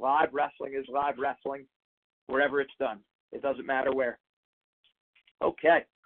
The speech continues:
Solid. Excellent advice for parents and obviously excellent advice for coaches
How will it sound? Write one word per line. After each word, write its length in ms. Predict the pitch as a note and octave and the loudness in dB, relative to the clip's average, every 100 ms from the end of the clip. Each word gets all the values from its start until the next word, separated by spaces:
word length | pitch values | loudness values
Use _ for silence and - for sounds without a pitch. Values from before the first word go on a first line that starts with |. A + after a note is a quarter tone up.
| _ _ _ _ _ _ - - - - - | _ _ _ _ _ _ -20 -20 -20 -20 2
Solid. 380 | F#3+ F3+ E3 - - - | 8 10 10 6 0 6
Excellent 420 | A3+ - G#3 G#3+ | 6 6 4 6
advice 300 | G3 F#3+ F#3+ - | 8 8 8 6
for 100 | F3 | -4
parents 420 | - G3 G#3 G3+ | 0 0 0 -2
and 100 | D3+ | 2
obviously 420 | D#3+ F3 - E3+ | 2 2 0 2
excellent 320 | E3 E3 E3+ D#3+ | 4 2 -4 -2
advice 240 | D#3+ - - | 0 0 -2
for 120 | D3 - | -8 2
coaches 440 | F3 - G3 F3+ | 2 2 -4 -4